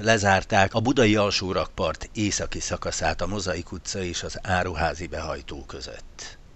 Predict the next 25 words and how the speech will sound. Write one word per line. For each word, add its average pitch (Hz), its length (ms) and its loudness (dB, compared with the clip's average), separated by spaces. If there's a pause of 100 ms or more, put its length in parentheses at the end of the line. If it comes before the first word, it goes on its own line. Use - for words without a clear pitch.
(320)
Hétfőtől 78 560 -4
a 71 60 -2
Mozaik 82 420 -4
utcát 71 420 -4
is 69 140 -8
lezárják, 76 520 0
illetve 73 340 -2
naponta 80 680 -6
délután 80 580 -2
egy 82 240 -4
órától 71 500 -2
másnap 69 400 -8
hajnalig 78 440 -4
a 82 40 0
budai 73 360 -6
alsó 62 340 -6
rakpartot - 540 -6
a 65 60 -8
Mozaik 71 440 -8
utca 71 260 -10
és 65 220 -6
a 69 40 -6
Margit - 420 -8
híd - 240 -18
között. - 540 -18